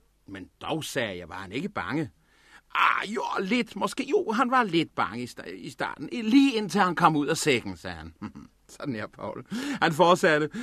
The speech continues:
"Men da vi kom hjem, der kom han sgu til at sluge en af sine plastikbiler." "Men dog," sagde jeg. "Øh, ringede du, øh, til lægen?" "Nej, det var ikke nødvendigt," sagde Paul. <clears throat> "Der var hjul på, så den kørte lige igennem." Nå, det, <laughs> det er Paul i en nøddeskal.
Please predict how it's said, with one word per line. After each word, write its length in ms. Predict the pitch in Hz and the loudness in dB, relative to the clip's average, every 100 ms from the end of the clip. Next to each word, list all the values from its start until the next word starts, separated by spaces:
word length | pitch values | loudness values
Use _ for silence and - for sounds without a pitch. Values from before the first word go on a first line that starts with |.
| 233 | -2
"Men 120 | 156 165 | 2 4
da 60 | |
vi 100 | 175 | 4
kom 180 | 185 180 | 4 6
hjem, 200 | 214 226 | 6 6
der 80 | 208 | 2
kom 160 | 220 | 4
han 80 | 214 | 2
sgu 120 | - | 0
til 120 | 175 202 | 0 2
at 100 | - | 2
sluge 320 | 165 190 170 | 0 0 -2
en 100 | 190 | -4
af 60 | |
sine 220 | 165 165 135 | -4 -4 -2
plastikbiler." 760 | 135 143 - 143 123 95 87 80 _ _ _ _ _ _ - | -2 -2 -4 -6 -6 -6 -10 -16 _ _ _ _ _ _ -12
"Men 240 | 110 90 _ - | -10 -10 _ -10
dog," 220 | 110 135 | -8 -8
sagde 380 | - 131 95 78 | -6 -6 -6 -8
jeg. 120 | 76 _ _ _ _ _ _ - - | -16 _ _ _ _ _ _ -20 -16
"Øh, 200 | 95 92 | -14 -8
ringede 340 | 107 139 175 131 | -2 0 0 0
du, 340 | 113 101 90 | -4 -6 -8
øh, 120 | 95 | -10
til 140 | - 101 | -8 -6
lægen?" 420 | 101 113 147 120 _ _ | -2 -2 -4 -6 _ _
"Nej, 260 | 107 185 147 - | 0 0 -2 -6
det 100 | 139 | -2
var 80 | |
ikke 140 | 117 135 | 0 0
nødvendigt," 340 | 123 113 117 | 0 -2 -4
sagde 180 | 110 87 | -6 -6
Paul. 280 | 98 85 85 _ _ _ - | -8 -12 -12 _ _ _ -10
<clears throat> 220 | 165 - | -8 -4
"Der 100 | 139 | 2
var 80 | 185 | 4
hjul 300 | 175 226 190 | 4 0 4
på, 240 | 185 175 | 2 2
så 140 | - 131 | -4 -4
den 240 | 123 180 | -4 -4
kørte 320 | - 160 135 | 0 0 2
lige 180 | 123 135 | -2 -4
igennem." 360 | 135 95 85 - _ _ _ _ _ _ _ _ - | -2 -6 -6 -18 _ _ _ _ _ _ _ _ -6
Nå, 120 | 131 127 - 196 202 | 0 0 -2 -18 -6
det, 360 | 143 147 127 110 - - | 2 2 4 0 -6 -2
<laughs> 280 | 214 - - | -2 -2 0
det 120 | 196 | 0
er 40 | |
Paul 380 | - 120 123 120 | 0 -2 0 0
i 60 | 120 | -2
en 120 | 107 | -2
nøddeskal. 460 | 104 107 107 90 | -6 -4 -6 -6